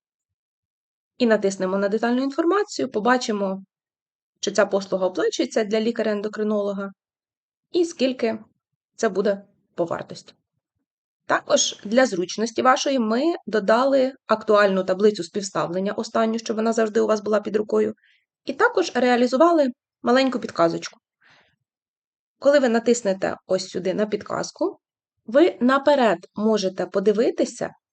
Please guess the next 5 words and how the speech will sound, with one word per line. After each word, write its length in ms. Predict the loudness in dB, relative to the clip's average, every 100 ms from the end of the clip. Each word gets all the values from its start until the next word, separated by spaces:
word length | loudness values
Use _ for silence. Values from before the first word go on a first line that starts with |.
| _
які 400 | -2 0 2 0
діагностичні 840 | 2 2 2 -2 0 -2 -2 -2 -2
звіти 600 | -4 -6 -6 -2 -4 -4 _
та 120 | 0
процедури, 880 | 2 0 2 0 0 -2 -2 -2 -4